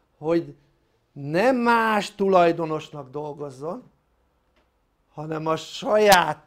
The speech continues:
tulajdonának dolgozzon, nem tulajdonosi létében dolgozzon. Világos ez? Kicsit jobban fog járni, mint hogyha csak magának dolgozik, mint másoknak dolgozik.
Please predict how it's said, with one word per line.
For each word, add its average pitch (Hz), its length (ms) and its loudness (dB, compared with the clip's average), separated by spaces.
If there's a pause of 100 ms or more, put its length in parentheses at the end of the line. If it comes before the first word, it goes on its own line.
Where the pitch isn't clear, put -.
tulajdonának 147 1080 -4
dolgozzon, 139 600 -12
nem 143 240 -16 (320)
tulajdonosi 156 960 -2 (420)
létében 185 880 0
dolgozzon. 131 760 -16
Világos 202 520 -14
ez? - 240 -20 (920)
Kicsit 196 300 -16
jobban 147 340 -10
fog 156 220 -16
járni, 151 520 -12 (340)
mint 151 280 -16
hogyha 143 560 -14 (220)
csak 160 300 -12
magának 135 520 -12
dolgozik, 131 480 -16 (400)
mint 170 220 -6
másoknak 165 540 -6
dolgozik. 131 460 -18